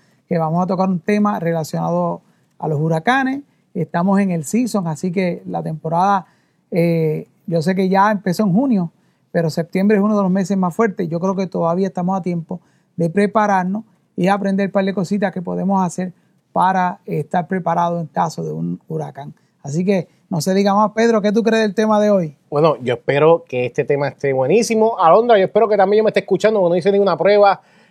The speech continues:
Speaker 2: ¿Me estoy escuchando bien? Qué bueno, gracias. Ah, gracias por darme la oportunidad de estar contigo aquí hoy. Yo creo que la importancia del tema de, de los huracanes en esta temporada, y más en este mes, que es el,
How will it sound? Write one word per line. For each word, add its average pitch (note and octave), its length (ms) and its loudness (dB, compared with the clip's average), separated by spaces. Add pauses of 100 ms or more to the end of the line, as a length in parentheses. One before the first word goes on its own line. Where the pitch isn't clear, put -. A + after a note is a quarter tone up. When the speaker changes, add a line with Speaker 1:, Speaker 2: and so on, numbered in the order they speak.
Speaker 2:
¿Me C3+ 80 2
estoy C3 160 2
escuchando F#3 420 4
bien? G#3 340 2 (140)
Qué C#3+ 100 4
bueno, A#2+ 300 2 (160)
gracias. G#2+ 640 -2 (360)
Ah, G#3+ 520 8
gracias C#3+ 440 -2
por F#3 100 0
darme F3+ 120 4
la F3+ 60 4
oportunidad E3+ 260 2
de E3 160 2
estar E3 60 2
contigo D#3+ 320 2
aquí D#3 240 -2
hoy. C#3 320 2
Yo C#3+ 160 0
creo D3 240 2
que C3+ 600 2
la C3 80 -2
importancia C3 1080 -2
del C3 220 -4
tema C#3 600 0
de, A#2+ 600 -2 (120)
de A#2+ 280 0
los A#2 120 4
huracanes A#2+ 640 0 (600)
en A#2+ 100 -2
esta B2 160 0
temporada, D#3+ 560 2
y E3 120 -2
más C#3+ 180 2
en F#3+ 140 2
este F3+ 260 2
mes, D3 240 0
que B2+ 100 -4
es B2+ 80 2
el, D3 200 0